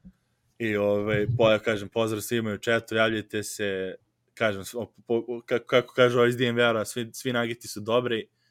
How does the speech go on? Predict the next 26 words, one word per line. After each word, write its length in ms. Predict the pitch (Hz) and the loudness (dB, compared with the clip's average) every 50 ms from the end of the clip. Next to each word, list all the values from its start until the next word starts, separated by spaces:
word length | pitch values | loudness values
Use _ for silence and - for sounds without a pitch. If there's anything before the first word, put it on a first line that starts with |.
| _ _ _ _ | _ _ _ _
danas 260 | - 110 107 107 104 | -4 -4 -2 -4 -4
pričamo 600 | - - 120 117 117 - 107 104 101 101 98 - - _ _ _ _ _ _ _ _ _ | -2 -4 -4 -2 -2 -4 -4 -4 -4 -4 -6 -8 -12 _ _ _ _ _ _ _ _ _
o 120 | - 110 | -10 -8
svemu 280 | 101 - - 120 113 110 | -4 0 2 2 2 2
što 120 | 104 - | -2 -2
je 40 | 120 | 0
bilo 140 | 120 120 117 | 0 0 0
sinoć. 240 | 113 - 123 110 101 | 0 -2 -4 -4 -2
Sinoć 320 | - 170 156 147 139 - | -2 -2 -2 -2 0 4
jedna 260 | 156 151 151 151 143 | 4 4 4 4 0
onako 360 | 131 127 131 139 147 - 139 123 - - _ _ | -2 0 -2 -2 -2 -4 -6 -8 -8 -10 _ _
perfektna 720 | 131 127 - - 139 143 139 - - 120 117 101 - - - - - - - - _ _ - - - - - - - - | -4 -4 0 2 4 4 4 2 -2 -6 -6 -4 -4 -8 -10 -10 -14 -16 -18 -20 _ _ -14 -14 -12 -12 -12 -14 -14 -14
utakmica 520 | 101 110 - 135 123 - 123 117 - - | -16 0 0 0 0 2 -2 -6 -4 -4
da 80 | 113 107 | -4 -2
Denver 340 | 107 120 120 120 117 113 107 | 2 2 2 2 2 0 -2
završi 400 | 107 113 117 120 123 120 - 110 | 0 0 0 0 0 -2 -6 -12
sezonu. 580 | - - - 98 104 113 113 117 117 107 101 - - - _ _ _ _ _ _ - 101 - - | -12 -12 -10 -6 -4 -2 -2 -2 -2 -4 -4 -6 -12 -20 _ _ _ _ _ _ -18 -18 -10 -4
Nije 180 | 120 120 120 | -2 0 0
bilo, 360 | 120 117 135 131 131 123 117 - | 2 2 2 4 4 4 2 2
nije 180 | 131 127 127 127 | 0 -2 -2 0
bilo 360 | 131 139 131 123 117 - _ _ | 2 2 2 0 -2 -4 _ _
lepo 400 | 127 117 120 123 123 123 - 123 | -4 0 0 0 0 0 -4 -4
na 160 | 117 117 120 | -2 0 -2
oko 240 | 123 123 - 127 113 | -2 -2 -4 -4 -4
na 120 | 110 104 | -4 -6
trenutke, 640 | 101 - 110 107 113 123 131 127 - - 123 113 107 | -6 -8 -10 -6 -4 -6 -6 -6 -6 -6 -4 -4 -4